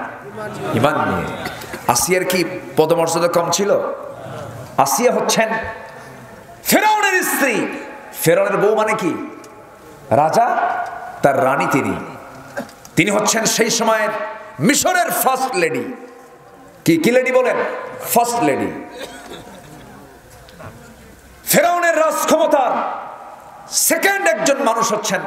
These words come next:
আসিয়া। সেই জায়গায় থেকেও তিনি ইমান এনেছেন। বলা হলো, "আসিয়া, শুনলাম তুমি নাকি ইসলাম কবুল করছো?" ফেরাউন বলছে,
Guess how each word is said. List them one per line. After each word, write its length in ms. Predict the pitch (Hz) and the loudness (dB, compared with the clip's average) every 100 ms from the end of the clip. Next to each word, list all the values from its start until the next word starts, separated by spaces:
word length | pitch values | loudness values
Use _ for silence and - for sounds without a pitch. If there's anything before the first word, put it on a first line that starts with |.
| - - | -8 -6
আসিয়া। 360 | 135 - 120 82 - - - - - - - - - - - | -4 -2 -4 -4 -8 -12 -18 -20 -20 -18 -16 -18 -18 -8 -2
সেই 320 | - 151 156 | 2 2 4
জায়গায় 360 | 151 147 143 | 2 2 2
থেকেও 320 | - 156 151 135 | 2 2 2 2
তিনি 160 | 139 139 | 0 0
ইমান 240 | 143 131 | 0 0
এনেছেন। 360 | 117 107 - 95 85 - - | -2 -4 -6 -8 -12 -18 -4
বলা 220 | 110 139 135 | 2 4 4
হলো, 180 | 147 | 4
"আসিয়া, 520 | 127 147 190 139 - - - - - - - - - - - | 4 4 2 2 0 -4 -8 -12 -16 -18 -20 -20 -20 -20 -4
শুনলাম 480 | - - 262 247 240 | 0 2 4 4 4
তুমি 180 | 208 208 | 2 2
নাকি 180 | 175 | 2
ইসলাম 340 | 196 - 196 175 | 2 2 0 0
কবুল 260 | 180 160 | 0 2
করছো?" 600 | 156 156 - 175 - - - - - | 2 2 0 0 -2 -8 -14 -16 0
ফেরাউন 320 | 135 151 151 | 2 4 2
বলছে, 240 | 117 - | 0 -2